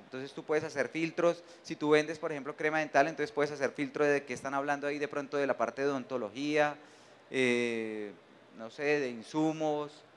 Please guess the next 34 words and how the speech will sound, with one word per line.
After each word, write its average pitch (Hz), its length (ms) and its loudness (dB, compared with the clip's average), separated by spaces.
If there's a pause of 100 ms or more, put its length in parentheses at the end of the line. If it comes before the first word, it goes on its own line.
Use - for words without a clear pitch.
(440)
siempre 180 340 2
segmentar 139 800 2 (380)
esa 143 200 -6
parte. 135 320 4 (340)
Ahora, 131 260 6 (560)
mm, 135 720 -10
nos 135 160 -8
ha 139 80 -4
quedado 165 280 6
un 175 80 -6
poco 180 280 -4
de 170 60 -2
cositas 139 500 -2
ahí 165 100 0
en 135 80 -6
el 135 80 -6
tintero, 135 400 -2
pero 151 160 -4
me 156 80 -10
interesa 135 380 -8
mucho 151 400 -6
si 143 120 -16
tienen 135 280 -8
preguntas 151 640 2
para 147 180 2
de 131 60 4
pronto 135 360 -2
ir 147 140 -4
más 143 200 -2
proactivamente 139 1000 -2 (680)
a, 120 640 0
a, 131 120 4
a - 20 4
resolverlas. 127 800 2